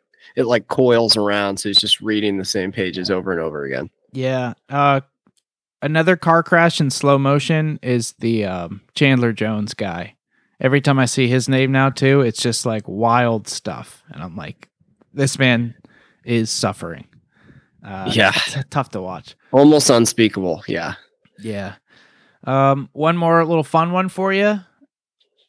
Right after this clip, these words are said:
Speaker 2: Uh, most times sacked in a single season. Do you know who this is? You probably do.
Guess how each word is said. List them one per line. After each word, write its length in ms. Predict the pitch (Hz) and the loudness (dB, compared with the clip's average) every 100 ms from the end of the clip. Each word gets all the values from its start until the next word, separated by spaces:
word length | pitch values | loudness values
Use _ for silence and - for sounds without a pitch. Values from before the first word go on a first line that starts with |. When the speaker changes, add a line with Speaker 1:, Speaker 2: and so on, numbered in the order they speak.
| _ _ _ - | _ _ _ -2
Speaker 2:
Uh, 220 | 143 143 135 | 2 2 -2
most 480 | 147 156 190 - - | 0 2 2 0 -4
times 600 | 190 160 160 156 151 - - | -2 0 0 -2 -6 -8 -10
sacked 640 | - 165 147 131 - - 151 | -2 2 2 0 -6 -12 -6
in 100 | 135 | -4
a 60 | |
single 340 | 123 143 135 123 | -2 -2 -2 -2
season. 500 | - 127 117 127 135 | -2 -2 0 -2 -4
Do 120 | 120 | -4
you 40 | |
know 140 | 131 127 | -2 -2
who 140 | 131 | -2
this 200 | 123 120 | -2 -2
is? 340 | 143 160 156 - | 0 0 -2 -6
You 80 | 127 | -6
probably 400 | 135 123 117 107 | -4 -4 -4 -8
do. 320 | 90 71 | -10 -14